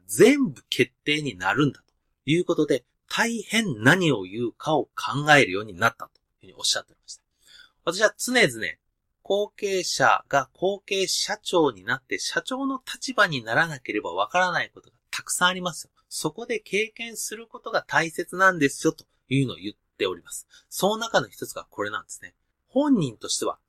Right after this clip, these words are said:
後継者の時と後継社長になった時、当然考えがそんなにガラッと変わるわけじゃないので、えー、自分としては同じように発しているつもりでも、受け手としては決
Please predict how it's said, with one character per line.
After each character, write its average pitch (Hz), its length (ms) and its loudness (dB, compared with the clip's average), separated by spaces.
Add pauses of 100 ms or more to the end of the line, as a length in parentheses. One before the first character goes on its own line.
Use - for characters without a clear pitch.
(120)
後 143 220 2
継 139 200 2
者 113 120 -12
の 82 120 -12
時 - 240 -20
と - 360 4
後 117 120 -10
継 - 180 0
社 - 140 -12
長 104 180 -2
に 87 80 -14
な 104 120 -12
っ - 80 -20
た 90 140 -16 (140)
時、 - 340 -12 (260)
当 208 120 -2
然 214 160 -4
考 196 320 -2
え 294 60 2
が - 100 0
そ - 120 -10
ん 113 60 -8
な 120 80 -4
に 117 120 -12
ガ 98 140 -2
ラ 113 100 2
ッ - 40 -20
と - 120 -20
変 - 100 0
わ - 20 2
る 101 60 0
わ 110 60 -10
け 107 100 -10
じ 90 40 -6
ゃ 80 60 -14
な 95 160 -10
い 101 60 -8
の 82 140 -20
で、 113 300 0 (200)
え 127 160 -4
ー、 123 60 -8
自 147 240 -4
分 320 260 -8
と - 160 0
し - 100 -2
て - 80 4
は 285 180 6
同 117 140 2 (180)
じ 214 160 -8
よ 220 120 0
う 202 80 2
に 101 100 -4
発 - 240 -6
し - 180 -4
て - 80 4
い 131 140 4
る 120 200 -2 (440)
つ - 160 -2
も 151 160 4
り 190 100 -2
で 185 80 -4
も、 - 180 -10 (100)
受 170 200 -2
け 233 40 -8
手 247 140 0
と 254 120 -6
し - 160 -2
て - 100 -12
は 220 300 4 (400)
決 - 220 -2